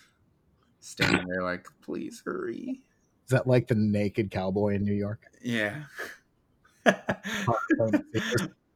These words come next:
Speaker 1: That's where he got it from?
Speaker 2: There was just a bunch of Google searches right now when we said that. The who? Be careful how you Google that, everyone. Uh, the robbers left with six thousand dollars, and there was only about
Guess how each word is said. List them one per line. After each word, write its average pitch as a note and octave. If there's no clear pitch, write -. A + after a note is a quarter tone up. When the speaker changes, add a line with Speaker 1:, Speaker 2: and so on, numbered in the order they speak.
Speaker 1:
That's C#3+
where C#3+
he B2+
got A#2+
it B2+
from? C3+
Speaker 2:
There C3+
was C3
just A#2+
a -
bunch A#2
of A#2+
Google A2
searches G#2
right A2
now A2
when A#2
we A#2
said A2
that. A2+
The G#2+
who? D3
Be B2+
careful F#3+
how E3
you E3
Google D#3
that, G2
everyone. G#2
Uh, C3
the C3
robbers D#3+
left C#3+
with -
six -
thousand A#2+
dollars, F#2+
and G#2+
there G#2
was G#2
only A2
about G2